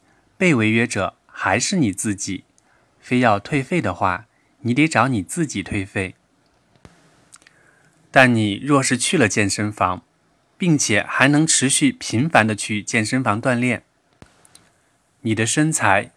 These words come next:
就是会变的，而且变化还会非常大，那可是一整年啊。事实上，三个月下来，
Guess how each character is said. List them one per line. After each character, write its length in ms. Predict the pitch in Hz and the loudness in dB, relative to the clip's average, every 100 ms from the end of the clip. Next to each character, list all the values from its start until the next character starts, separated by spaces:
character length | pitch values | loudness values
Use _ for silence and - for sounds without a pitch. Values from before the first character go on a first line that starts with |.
| _ | _
就 200 | - 160 | -2 0
是 120 | 135 123 | 0 -2
会 160 | 117 | -2
变 320 | 110 131 110 | 0 0 0
的， 200 | 92 90 - _ _ _ _ _ _ _ | -2 -8 -10 _ _ _ _ _ _ _
而 200 | - 113 | 0 0
且 360 | 139 - 107 - | 2 -2 -4 -6
变 220 | - 139 123 | -2 0 2
化 340 | - 127 101 | 6 6 4
还 200 | - 110 | 0 0
会 240 | 113 135 120 | 2 0 -2
非 240 | - 165 | -4 -4
常 280 | 165 104 123 | -4 -6 -2
大， 260 | 143 107 - _ _ _ _ _ - | 0 0 -6 _ _ _ _ _ 0
那 200 | 120 113 | 2 2
可 160 | - | 0
是 260 | 98 - 123 | -4 -4 -2
一 100 | 156 | -4
整 280 | 139 110 92 | 0 0 0
年 180 | 98 92 | -4 -4
啊。 240 | 120 117 - _ _ _ _ _ - _ _ _ - | -4 -6 -10 _ _ _ _ _ -20 _ _ _ -8
事 180 | - | -2
实 160 | 156 127 | 0 0
上， 340 | - 131 117 - | 2 2 2 -6
三 280 | - 165 175 | 0 0 2
个 120 | 135 | 0
月 120 | 104 | 0
下 240 | 110 113 | 2 4
来， 280 | 101 92 - | 4 0 -4